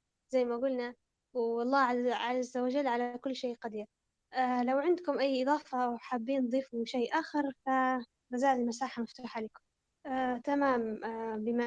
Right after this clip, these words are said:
أن ما فيش أي مشاركات، فممكن الآن، آه، نصل أو وصلنا إلى ختام هذه الجلسة.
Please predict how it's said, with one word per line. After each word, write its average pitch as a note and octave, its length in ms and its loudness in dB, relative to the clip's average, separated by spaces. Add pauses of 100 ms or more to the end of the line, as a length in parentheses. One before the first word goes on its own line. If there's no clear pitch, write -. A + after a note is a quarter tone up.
أن A#3+ 320 2
ما A3 300 0
فيش A#3+ 200 -10
أي A#3 160 -4
مشاركات، A#3 640 -4 (240)
فممكن B3+ 400 2
الآن، A3 440 0
آه، A3 320 -8
نصل A#3+ 380 -6 (440)
أو A3+ 100 -2
وصلنا B3 360 0
إلى B3 260 4
ختام B3+ 380 -2
هذه A3+ 280 -4
الجلسة. D#4 420 0